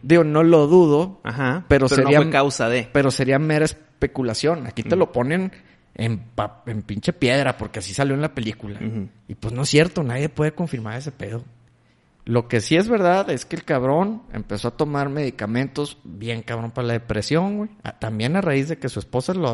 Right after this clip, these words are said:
Speaker 1: abandonó por un pinche maestro de karate. Eso no te lo ponen en la película.
Speaker 2: No.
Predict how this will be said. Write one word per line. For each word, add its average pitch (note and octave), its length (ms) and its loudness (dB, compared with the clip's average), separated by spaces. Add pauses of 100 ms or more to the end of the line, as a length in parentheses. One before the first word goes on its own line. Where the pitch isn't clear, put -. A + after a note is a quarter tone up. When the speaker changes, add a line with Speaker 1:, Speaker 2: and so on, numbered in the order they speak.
Speaker 1:
abandonó G2+ 560 -6
por D3+ 120 -4
un D3+ 120 -6
pinche C#3 340 -6 (540)
maestro A2+ 420 -4
de - 60 -10
karate. G#2 400 -10 (1200)
Eso A#2+ 160 -2
no G#3+ 140 2
te F3+ 100 0
lo B2 80 0
ponen A#2 200 -6
en A2+ 60 -2
la G#2 100 -8
película. B2+ 420 -4 (320)
Speaker 2:
No. G#3+ 420 -6